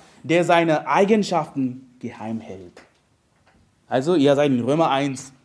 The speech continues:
guck mal, Vers achtzehn. „Denn es wird geoffenbart Gottes Zorn vom Himmel her über alle Gottlosigkeit und Ungerechtigkeit der Menschen, welche die Wahrheit durch Ungerechtigkeit aufhalten. Weil das von Gott erkennbar,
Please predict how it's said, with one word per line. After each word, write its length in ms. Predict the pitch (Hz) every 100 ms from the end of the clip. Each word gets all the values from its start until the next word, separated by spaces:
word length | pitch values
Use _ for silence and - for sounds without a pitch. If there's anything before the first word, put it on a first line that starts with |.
| _
guck 80 | 139
mal, 160 | 135
Vers 220 | 135 135
achtzehn. 500 | 113 139 - - 127 - - - -
„Denn 140 | 147
es 240 | 170 226 214
wird 240 | 226 180
geoffenbart 720 | 156 156 160 180 185 196 196
Gottes 440 | - 208 233 - -
Zorn 360 | 208 233 254
vom 160 | 226 147
Himmel 380 | 156 196 220 220
her 320 | 165 175 196
über 300 | 180 160 156
alle 180 | 208 220
Gottlosigkeit 800 | 208 220 220 175 165 - 160 160
und 80 | 143
Ungerechtigkeit 760 | 190 196 160 160 160 - 156
der 100 | 139
Menschen, 540 | 123 160 202 240 254 - - -
welche 300 | 180 208 170
die 140 | 139
Wahrheit 440 | 175 240 254 233
durch 180 | 202 196
Ungerechtigkeit 840 | 196 240 220 190 180 170 165 175 151
aufhalten. 680 | 180 202 151 127 113 104 _ _ _ -
Weil 180 | 135 135
das 280 | 185 285 -
von 240 | 285 240
Gott 320 | 214 233 233
erkennbar, 720 | 156 - 220 254 247 247 254